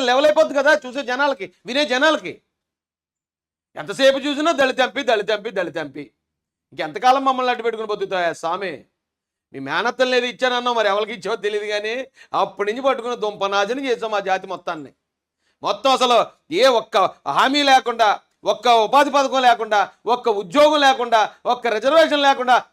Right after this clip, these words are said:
సంక నాకించేసావా బాబు? అయినా వాళ్ళు మాత్రం ఏంటో ఏడు,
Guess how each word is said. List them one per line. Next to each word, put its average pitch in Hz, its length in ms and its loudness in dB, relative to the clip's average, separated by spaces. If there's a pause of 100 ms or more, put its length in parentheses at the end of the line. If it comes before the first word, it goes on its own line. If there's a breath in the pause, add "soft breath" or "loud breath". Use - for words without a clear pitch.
(100)
సంక 214 360 -2
నాకించేసావా 240 560 0 (100)
బాబు? 185 200 -2 (680)
అయినా 247 160 0 (100)
వాళ్ళు 233 240 4
మాత్రం 254 220 0 (180)
ఏంటో 226 180 0 (640)
ఏడు, 220 140 2